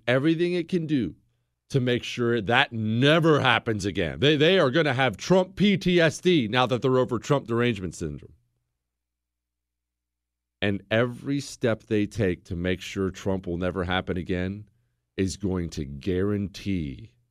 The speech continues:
that we get another Trump. And the next guy,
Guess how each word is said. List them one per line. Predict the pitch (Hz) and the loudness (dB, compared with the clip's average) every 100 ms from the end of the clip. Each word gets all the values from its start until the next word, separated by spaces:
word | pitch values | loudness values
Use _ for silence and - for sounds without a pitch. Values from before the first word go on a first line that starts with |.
| _ | _
that | 87 - | -6 -4
we | 85 | -6
get | 73 80 | -4 -4
another | 78 80 76 69 | -4 -4 -6 -8
Trump. | - 76 64 - _ _ _ _ _ _ _ _ _ _ _ _ _ - | -10 -10 -10 -16 _ _ _ _ _ _ _ _ _ _ _ _ _ -4
And | 107 | -2
the | 90 | -2
next | 85 95 113 - - | -2 0 -2 -4 -4
guy, | 123 131 139 139 143 | -2 0 -2 -4 -8